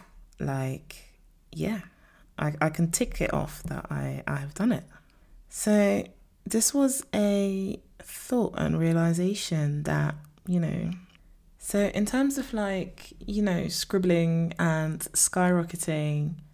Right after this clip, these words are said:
i e intentionally preparing for change and then actually doing it,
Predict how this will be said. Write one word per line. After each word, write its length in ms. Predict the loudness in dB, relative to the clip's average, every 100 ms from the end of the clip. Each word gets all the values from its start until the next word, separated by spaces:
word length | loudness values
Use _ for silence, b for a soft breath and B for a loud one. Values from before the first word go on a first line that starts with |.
| b b b b b b -2
i 160 | 0 2
e 380 | 2 2 0 0
intentionally 1200 | 2 2 2 -2 -4 2 2 2 0 0 2 0
preparing 840 | -2 -4 0 2 2 2 0 -2
for 460 | -6 -4 -2 0 -2
change 680 | -4 0 2 2 2 -2 -2
and 180 | -2 0
then 360 | 0 0 -2
actually 420 | -4 -6 -6 -2 0
doing 340 | 0 0 0
it, 180 | -2